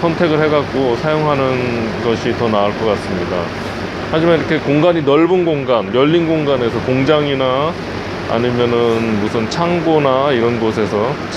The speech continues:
큰, 어, 사무실 같은 곳에서는 이렇게 그 방음이 될 수 있는 이렇게, 어, 어떤 방음이 될 수 있도록 케이싱을 해갖고 만들 경우에는 효율이 좋-,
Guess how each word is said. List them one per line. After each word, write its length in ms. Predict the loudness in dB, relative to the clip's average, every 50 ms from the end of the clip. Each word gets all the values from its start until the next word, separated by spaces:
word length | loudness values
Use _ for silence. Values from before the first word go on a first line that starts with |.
| -6 -6 -4 -2
큰, 300 | -2 -2 -2 -2 -2 -4 -4 -6 -6 -6
어, 440 | -4 -2 -2 -2 0 0 -2 -2 -4 -4 -6 -8 -8 -8 -8 -8 -8 -8 -8 -10 -10 -10 -10 -8 -8 -4
사무실 420 | 0 0 2 2 2 2 2 2
같은 320 | 2 2 0 0 -2 -2
곳에서는 640 | 0 0 0 0 0 0 0 0 0 0 -2 0 0
이렇게 520 | 0 -2 -2 0 0 2 2 4 2 2 0 -2 -4 -6 -4
그 160 | 0 0 0 0 0
방음이 520 | 2 2 2 2 2 0 0 0 0 0 0
될 180 | 0 -2 -2
수 140 | -2 -2 -4
있는 440 | -4 -2 -2 -2 -2 -2 -2 -2 -2 -4 -4 -6 -6 -6 -6 -6 -6 -6 -6 -6 -6 -6 -4 -2
이렇게, 160 | -2 -2 -2 -2 -4 -6 -6 -6 -4 -4 -2
어, 260 | -2 0 0 0 0
어떤 880 | 0 0 0 2 2 2 2 2 2 2 0 0 -2 -2 -2 -4 -4 -2
방음이 380 | 0 2 2 2 0 -2 -2 -2
될 140 | -2 -2 -2
수 100 | -2 -4
있도록 240 | -6 -4 -4 -6 -6 -2
케이싱을 480 | 0 0 0 0 -2 -2 -2 0 0 0
해갖고 540 | 0 2 0 0 0 -2 -2 0 0 -2 -2 -4 -8 -8 -8 -8 -6 -6 -6 -6 -6 -6 -6 -6 -6 -6 -4 -2 0
만들 500 | 0 2 2 2 4 4 4 4 2 0 0
경우에는 560 | 0 2 2 2 2 2 2 2 0 0 0
효율이 320 | 2 2 2 2 2 0
좋-, 300 | 0 -2 -4 -4 -6 -8